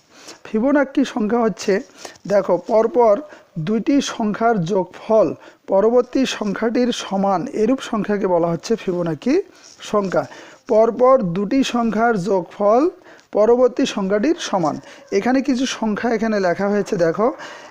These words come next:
এই শূন্য এবং একের যোগফল কত?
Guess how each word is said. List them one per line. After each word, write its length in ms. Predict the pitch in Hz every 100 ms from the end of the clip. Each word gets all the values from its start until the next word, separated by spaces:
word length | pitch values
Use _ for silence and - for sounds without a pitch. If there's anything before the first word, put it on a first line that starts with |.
| -
এই 180 | 185 185
শূন্য 480 | - - 247 247 269
এবং 560 | 277 247 220 240 233
একের 380 | 196 190 233 185
যোগফল 400 | 180 - - 220
কত? 380 | 214 202 220